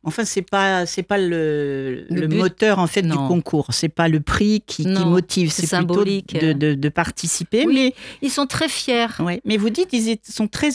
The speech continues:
Speaker 1: heureux d'avoir un prix.
Speaker 2: Et, et ces enfants, l'année dernière, d'une classe Ulysse,
Speaker 1: Mmh.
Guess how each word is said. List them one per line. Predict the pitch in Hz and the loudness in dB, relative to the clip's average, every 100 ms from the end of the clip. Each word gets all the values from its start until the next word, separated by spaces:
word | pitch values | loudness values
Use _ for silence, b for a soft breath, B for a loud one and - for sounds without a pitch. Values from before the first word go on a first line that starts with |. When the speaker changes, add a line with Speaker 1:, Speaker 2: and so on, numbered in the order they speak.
| 240 | 0
Speaker 1:
heureux | 233 285 | 0 0
d'avoir | 226 220 214 | 2 2 2
un | 214 | 0
prix. | - 165 180 | -2 -2 0
Speaker 2:
Et, | 233 247 | 0 -2
et | |
ces | - 254 | -2 0
enfants, | 269 262 294 | 0 0 2
l'année | 269 233 220 | 2 2 2
dernière, | 208 208 220 254 311 311 | 2 2 2 4 2 2
d'une | 220 196 190 190 | 2 2 2 -2
classe | - 220 208 | 0 0 0
Ulysse, | 226 214 269 370 - - | -2 0 0 0 -6 -12
Speaker 1:
Mmh. | _ | _